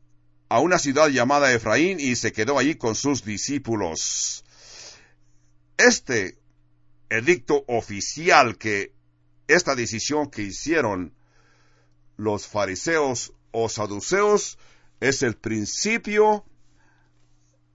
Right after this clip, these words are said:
de que puso en mos-, movimiento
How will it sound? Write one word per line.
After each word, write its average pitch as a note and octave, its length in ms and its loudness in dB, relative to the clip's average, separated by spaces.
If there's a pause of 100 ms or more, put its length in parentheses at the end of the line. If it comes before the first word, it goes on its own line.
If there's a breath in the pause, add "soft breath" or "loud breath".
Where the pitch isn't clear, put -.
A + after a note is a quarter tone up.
(260)
de B2+ 600 2
que A#2 180 2
puso D#3+ 380 -2
en C3 80 4
mos-, A#2 400 -2
movimiento D3+ 880 0